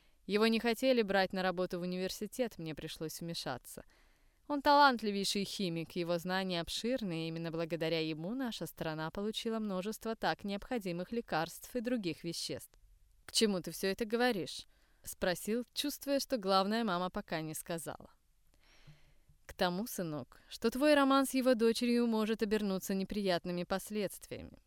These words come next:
Не знаю, по своей прихоти ты с ней или всё ещё пытаешься понять, имеет она отношение к твоим врагам или нет –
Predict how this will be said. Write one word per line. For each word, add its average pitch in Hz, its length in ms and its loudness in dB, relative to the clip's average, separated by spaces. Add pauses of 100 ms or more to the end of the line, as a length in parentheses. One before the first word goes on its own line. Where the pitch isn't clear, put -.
(420)
Не 190 200 -2
знаю, 180 380 0
по - 120 -10
своей 175 380 0
прихоти 180 400 -6
ты 214 100 -12
с - 160 -10
ней 220 280 -2
или 170 220 -6
всё 170 220 -4
ещё 170 220 -4
пытаешься 165 580 -4
понять, 165 480 -4
имеет 165 340 -4
она 165 200 -4
отношение 160 600 -6
к - 60 -16
твоим 170 260 -6
врагам 160 440 -2
или 151 140 -6
нет – 151 300 -6